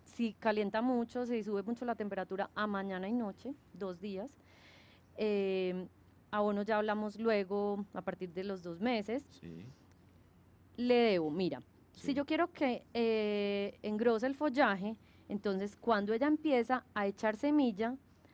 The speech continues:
Speaker 1: a echar, eh, la flor,
Speaker 2: Flor,
Speaker 1: perdón,
Speaker 2: sí.
Speaker 1: se recomienda, si yo quiero que abunde follaje, se recomienda cortarle la florecita. ¿Dónde debo hacer el corte? Lo más cerca del vértice.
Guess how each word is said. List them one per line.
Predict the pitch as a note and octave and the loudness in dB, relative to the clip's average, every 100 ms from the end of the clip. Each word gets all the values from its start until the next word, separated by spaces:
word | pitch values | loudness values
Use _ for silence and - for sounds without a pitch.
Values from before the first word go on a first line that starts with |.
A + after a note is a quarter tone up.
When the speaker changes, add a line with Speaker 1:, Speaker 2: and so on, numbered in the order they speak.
| - A3 | -6 -2
Speaker 1:
a | |
echar, | A3+ A3+ G#3 - - | 0 0 -2 -6 -4
eh, | A#3+ A#3+ A#3+ | 0 0 2
la | B3 C4+ | 0 0
flor, | C4 B3 | 2 2
Speaker 2:
Flor, | A3 | 2
Speaker 1:
perdón, | C#4+ A#3 B3 C3+ | 2 4 4 2
Speaker 2:
sí. | - F2 B2+ - _ _ - - _ _ - _ - | -2 -8 -10 -16 _ _ -20 -20 _ _ -20 _ -4
Speaker 1:
se | - C#4 | 2 4
recomienda, | D4 D4+ D4 A#3+ A3+ A#3+ | 4 4 4 4 2 0
si | - A3 | 0 0
yo | G#3 | 0
quiero | G3+ B3+ C#4 | 0 0 2
que | C4+ | 0
abunde | A#3 G#3+ A#3 | 0 0 -2
follaje, | C#4 C4+ B3+ G#3+ A#3 A#3+ - - - - | -2 0 0 0 -2 -6 -14 -20 -20 -18
se | - G#3 | -6 -4
recomienda | G3+ G3+ F3+ F3+ | -4 -4 -2 -4
cortarle | G#3 G3 - G3+ E3+ E3+ F3+ F#3 - | -4 -6 0 0 2 -2 -8 -10 -10
la | G3+ F#3 | -4 -4
florecita. | F3+ E3 D#3 D3+ D#3 - - - - - - - | -4 -6 -6 -8 -12 -16 -20 -20 -20 -20 -20 -16
¿Dónde | - A#3+ C4 | -2 0 2
debo | D#4+ D#4+ | 2 2
hacer | D#4+ D#4 D4+ | 0 0 -4
el | D4+ | -4
corte? | - B3 F#3+ E3+ - - - - - - - - - - - - | 0 -2 -2 -6 -8 -16 -20 -20 -20 -20 -20 -20 -20 -20 -20 -8
Lo | A#3 A#3 | 0 2
más | A#3+ B3 | 2 0
cerca | D4+ C#4+ - D4 | 0 -2 0 0
del | A#3+ | 0
vértice. | G3 G3 - B3 C4+ F4+ | 0 -2 -2 -6 -6 -8